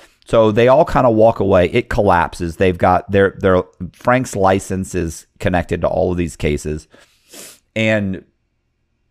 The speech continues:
some of the people involved end up going to the police and saying, "Look, we gave these guys money and they just took off." And so several charges get filed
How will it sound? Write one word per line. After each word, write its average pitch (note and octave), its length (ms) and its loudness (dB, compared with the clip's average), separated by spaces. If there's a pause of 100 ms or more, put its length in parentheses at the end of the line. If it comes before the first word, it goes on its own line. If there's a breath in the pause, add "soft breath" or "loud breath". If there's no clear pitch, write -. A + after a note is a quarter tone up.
(460)
some - 260 -2
of C#3 80 -4
the A#2+ 60 -2
people A2 360 -2
involved F#2 800 2
end F#2+ 200 -2
up F#2 220 0
going F2+ 400 -2
to E2+ 480 -2
the D#2 380 -4 (100)
police F#2 640 -2
and E2+ 180 -8
saying, E2+ 220 -4
"Look, D#3+ 340 -2 (480 soft breath)
we G#3 140 2
gave E3+ 160 4
these B2 180 0
guys G2+ 320 2
money C#3 540 2 (800)
and B2+ 260 2
they C#3 80 4
just C#3 200 -2
took - 220 0
off." D3+ 500 2 (380 soft breath)
And A#2 320 0
so A2 460 4
several D#3 320 2
charges A#2+ 480 2
get G#2+ 200 -2
filed F2 640 0